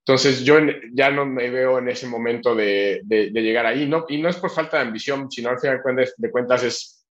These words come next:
un, un momento en el que hay que ser súper realistas y al final,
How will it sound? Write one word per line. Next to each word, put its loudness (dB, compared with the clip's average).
un, 2
un 2
momento 6
en 2
el -2
que 2
hay 0
que -6
ser -4
súper -4
realistas -6
y 8
al 6
final, 0